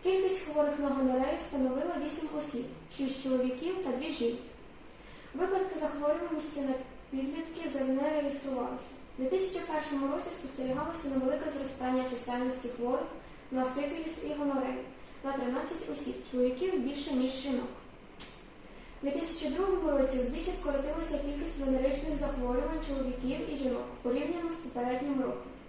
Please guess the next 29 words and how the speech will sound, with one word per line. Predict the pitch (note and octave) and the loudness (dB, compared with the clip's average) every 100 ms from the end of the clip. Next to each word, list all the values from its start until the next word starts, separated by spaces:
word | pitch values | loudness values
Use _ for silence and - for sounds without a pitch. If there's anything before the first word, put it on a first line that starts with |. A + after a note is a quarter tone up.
| - - - - - - | -14 -14 -16 -16 -14 0
Один | C4 F#4+ F#4+ | 4 6 6
підліток | E4+ F4+ F4+ - | 4 0 0 0
захворів | D4+ C#4 C4+ D4+ D#4+ | 0 2 4 4 2
на | D#4 | 0
сифіліс. | - A#3 - - - - C4 | 0 0 -2 -10 -12 -12 -4
Зменшилася | B3+ C4 D4 F#4 F4+ E4+ D4+ | 0 2 2 0 0 -2 -6
кількість | C#4+ C#4+ | -4 -2
захворювань | C#4+ - B3+ B3 C4+ C4 | 0 -2 4 4 6 4
на | B3 | 2
сифіліс | B3 A#3+ B3 D4 D4+ | 2 -2 -2 -4 -4
серед | C#4 C4 B3 | -2 0 0
жінок | A#3+ A#3 C4 C#4+ - - - - | 2 2 2 -2 -8 -14 -16 -2
у | |
дві | C4 | 2
тисячі | F#4 F#4 F#4 D4 | 2 2 2 0
третьому | B3+ B3+ C#4+ C#4 C4+ | 2 2 2 2 2
році. | A3+ - - D#3+ - - - - - | 2 0 -6 -8 -8 -10 -12 -14 -6
Зареєстровано | C4 C4+ C#4 - F4 F#4+ F#4 - | 2 4 4 2 0 2 2 2
п'ять | D4 C#4 | 0 2
випадків | B3+ C#4+ F4 - C#4+ | 2 0 -2 -4 -2
венеричних | C#4 C4 C4 C4 D4+ C4 | 2 4 4 2 -2 -2
захворювань | C4 C4 B3+ C#4 D#4 D#4 - | -4 0 2 4 2 0 -2
серед | C4 D4 D4+ | 0 0 0
підлітків, | C4+ B3 - - - - C4+ | -2 -2 -4 -10 -12 -8 -4
чотири | C4+ C4 B3+ | 2 4 4
жінки | C4 B3 B3 D#4 F4+ - | 4 2 0 -2 -2 0
та | D4 - C4 | -2 -2 0
одна | C4 C4+ | 2 2
дівчина. | A#3+ A#3 - B3 | 2 0 -4 -10